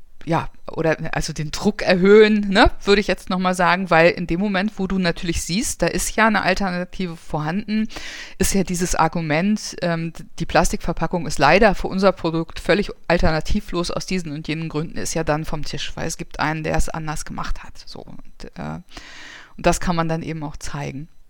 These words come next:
Und dann ist noch eine Funktion dazu gekommen, die ich auch noch ganz wichtig finde, ähm, dass ich, wenn ich sag, ja, okay, jetzt weiß ich, es gibt die Trockenfrüchte oder die Nüsse im Mehrwegpfandglas, aber die gibt's ja nicht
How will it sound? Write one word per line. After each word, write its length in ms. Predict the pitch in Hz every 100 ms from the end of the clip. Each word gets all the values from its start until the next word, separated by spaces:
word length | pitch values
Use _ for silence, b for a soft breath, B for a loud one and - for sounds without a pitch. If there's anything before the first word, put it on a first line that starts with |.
| - - - - - - - - -
Und 120 | 160
dann 120 | 151
ist 140 | 160 -
noch 160 | 202
eine 180 | - 233
Funktion 420 | 240 240 - 226
dazu 300 | 214 214 -
gekommen, 320 | 185 - 185 180
die 60 |
ich 180 | 170 - -
auch 120 | - 240
noch 140 | 294
ganz 240 | 226 208
wichtig 400 | - - - -
finde, 360 | - 160 170 277 - B B B B B
ähm, 160 | 180 180
dass 180 | 175
ich, 220 | 185 - -
wenn 180 | 170 175
ich 100 | -
sag, 280 | 185 175
ja, 160 | - 254
okay, 380 | 208 - 226 190
jetzt 240 | 156 -
weiß 300 | 143 190 254
ich, 140 | 226 175
es 140 | -
gibt 280 | 220 - -
die 100 | 208
Trockenfrüchte 640 | - 185 185 - 175 -
oder 180 | 165 165
die 140 | 170
Nüsse 320 | 165 170 -
im 180 | 170 165
Mehrwegpfandglas, 800 | 165 175 170 - 170 170 - 156
aber 140 | - 156
die 140 | 156
gibt's 200 | 180 -
ja 100 | 180
nicht 240 | 160 175